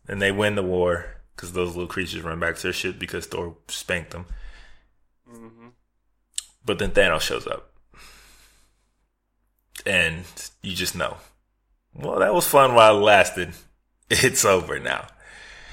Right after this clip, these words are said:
Speaker 1: Shows up. Um, they f-, finally get Scarlet Witch to do what she should have done, like, fucking two hours ago. But then I guess the movie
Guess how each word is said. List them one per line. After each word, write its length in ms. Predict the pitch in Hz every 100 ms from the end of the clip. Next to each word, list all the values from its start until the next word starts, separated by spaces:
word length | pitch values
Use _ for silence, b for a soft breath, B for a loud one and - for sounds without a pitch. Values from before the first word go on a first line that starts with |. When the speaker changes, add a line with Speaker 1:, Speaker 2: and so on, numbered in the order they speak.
| B B B - - -
Speaker 1:
Shows 420 | - 147 143 123
up. 300 | 117 110 - B B B - -
Um, 560 | 110 107 104 101 98 90 90 B B B B B B _ _ _ - - _ _ _ _ _ _ _ _ _ _ _
they 300 | 107 101 95
f-, 480 | 92 - - - - - _
finally 580 | - 104 107 107 107
get 260 | 90 98 -
Scarlet 300 | 107 98 76
Witch 180 | 98 -
to 60 | -
do 240 | 98 98
what 320 | 101 90 -
she 520 | - - 90 87 85 - _ _ _ _ _ -
should 320 | - - 90
have 120 | 90
done, 260 | 90 87 87
like, 500 | 87 87 - - - - - - _ -
fucking 280 | 85 87
two 180 | 78 85
hours 260 | 82 104 104
ago. 300 | 104 107 107
But 120 | 87
then 120 | 80 82
I 60 |
guess 200 | 82 80
the 80 | 82
movie 340 | 85 87 92